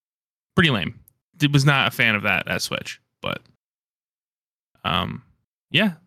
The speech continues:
As far as me, I did in fact go back and beat Spider-Man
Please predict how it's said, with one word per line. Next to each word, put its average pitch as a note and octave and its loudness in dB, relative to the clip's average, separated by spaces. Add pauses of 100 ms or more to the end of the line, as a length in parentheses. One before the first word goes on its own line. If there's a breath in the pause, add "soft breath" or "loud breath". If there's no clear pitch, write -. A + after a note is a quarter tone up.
(240)
As - -12
far A3+ 4
as E3 6
me, F3+ 4 (1400 loud breath)
I F#3 4 (340 loud breath)
did F3+ 6
in D#3+ 4
fact D#3 2
go D3 6
back C#3 2
and C3+ 4 (180)
beat C3+ 2 (480)
Spider-Man C3+ 4